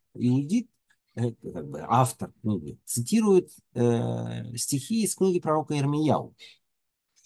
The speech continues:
который устами пророка объявил, э, в-, э, абсолютную власть Навуходоносора над всей землёй и подчеркнул, что ему будут служить и звери, и птицы,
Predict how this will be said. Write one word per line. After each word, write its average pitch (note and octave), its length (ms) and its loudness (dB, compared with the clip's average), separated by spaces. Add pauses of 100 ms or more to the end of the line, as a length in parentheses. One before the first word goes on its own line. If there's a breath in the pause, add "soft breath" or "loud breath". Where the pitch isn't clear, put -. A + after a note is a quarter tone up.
(160)
который C#3+ 760 4 (280)
устами C3 400 -2
пророка B2+ 520 -4
объявил, A#2+ 920 -2 (640)
э, A#2 80 -6
в-, A2 840 0
э, G#2+ 1120 -4
абсолютную C3+ 720 0
власть C#3 640 -2
Навуходоносора A#2 720 -4
над G#2 180 -4
всей C#3 240 0
землёй G2 680 -4 (680 soft breath)
и B3 200 4
подчеркнул, F#3+ 560 -4
что - 160 -4
ему E3+ 120 0
будут F#3 240 -2
служить D#3+ 420 -6
и G#2 60 -2
звери, F#3 560 2
и C3 200 0
птицы, F3+ 760 0